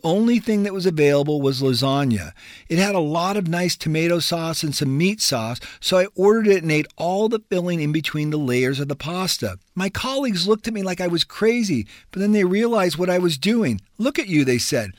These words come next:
"You've lost so much weight. You look great." I looked at them and said, "Yeah, I know. I'm totally committed." Philippe is one more recent convert to lean health principles. At thirty-five years old, his trim stature made him look like he was in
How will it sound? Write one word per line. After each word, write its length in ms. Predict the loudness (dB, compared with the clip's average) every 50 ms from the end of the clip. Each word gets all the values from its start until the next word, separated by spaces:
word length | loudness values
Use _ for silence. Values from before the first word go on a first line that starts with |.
| _ _ _ _
"You've 160 | -6 -6 -4
lost 440 | -4 -4 -2 -2 0 0 0 0 0
so 180 | 0 0 0
much 240 | 0 -2 -2 -4 -4
weight. 400 | 0 4 4 4 4 4 0 -4 -10 -20 -20 -20 -20 -20 _ _
You 120 | 0 2
look 240 | 2 2 0 0 -6
great." 460 | -2 2 2 4 4 4 0 -2 -6 _ -20 -20 -20 _ _ -4
I 80 | -2
looked 260 | 0 0 0 -2 -2 -4
at 120 | -4 -2
them 80 | 0 -2
and 100 | -2 0
said, 280 | 0 0 -2 -2 0
"Yeah, 440 | 0 0 2 2 0 -2 -4 -6 -10 -8 -4
I 140 | -2 0
know. 400 | 2 2 2 2 2 0 -2 -6 -12 _ _ -6
I'm 180 | -4 -4 -4 -4
totally 640 | -6 -8 -8 -4 0 2 2 2 2 0 -2 -2 -4
committed." 540 | -6 -2 0 2 2 2 2 -2 -6 -10 -14 -18 _ _ _ _ -20 -18 -18 -18 -20 -20 -14
Philippe 480 | -4 0 2 2 4 4 2 2 0 -2
is 140 | -2 0
one 260 | 0 0 0 2 4 4
more 340 | 4 4 4 2 2 0
recent 420 | 0 2 2 2 2 2 0 -2 -4
convert 540 | -4 -2 0 0 0 0 0 0 -2 -2 -2
to 100 | -4 -2
lean 340 | 0 0 2 2 2 2 0
health 280 | 0 0 -2 -2 -4
principles. 640 | _ -4 -2 -2 0 -2 -2 -4 -4 -6 -6 -10 -14 -16 -18 -18 -18 -18 -20 _ _ _
At 100 | 0 0
thirty-five 640 | 0 0 0 2 2 2 0 0 0 0 0 0 2
years 240 | 2 2 2 2 2
old, 240 | 2 2 2 0
his 160 | 0 -2 -2 -4
trim 260 | -2 0 2 2 2
stature 480 | 2 2 0 0 0 0 0 0 0
made 180 | 0 0 0 0
him 80 | 0 0
look 200 | -2 -2 -2 -4
like 120 | -4 -2
he 80 | -2 -2
was 140 | 0 0
in 140 | 0 -2 -2